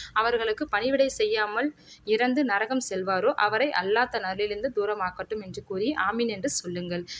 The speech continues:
என்றார்கள். நான் ஆமீன் என்றேன். 'எவரிடம் உங்களை பற்றி கூறப்பட்டு உங்கள் மீது சலாவத் கூறவில்லையோ அவரை அல்லாஹ் தன் அருளிலிருந்து தூரமாக்கட்டும்' என்று கூறி,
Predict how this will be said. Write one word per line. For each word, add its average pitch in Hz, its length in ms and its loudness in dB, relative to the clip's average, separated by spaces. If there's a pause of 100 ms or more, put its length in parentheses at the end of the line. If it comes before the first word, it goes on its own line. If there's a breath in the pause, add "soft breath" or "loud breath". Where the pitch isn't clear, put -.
(140 loud breath)
என்றார்கள். 190 480 -2
நான் 247 300 4
ஆமீன் 208 340 0
என்றேன். 196 400 2
'எவரிடம் 262 460 4
உங்களை 220 280 2
பற்றி 214 300 -4
கூறப்பட்டு 240 560 4
உங்கள் 202 180 -2
மீது 233 320 6
சலாவத் 233 440 2
கூறவில்லையோ 190 480 0
அவரை 240 360 4
அல்லாஹ் 233 340 2
தன் 226 100 -4
அருளிலிருந்து 214 560 -2
தூரமாக்கட்டும்' 214 680 0
என்று 185 200 -10
கூறி, 196 340 -2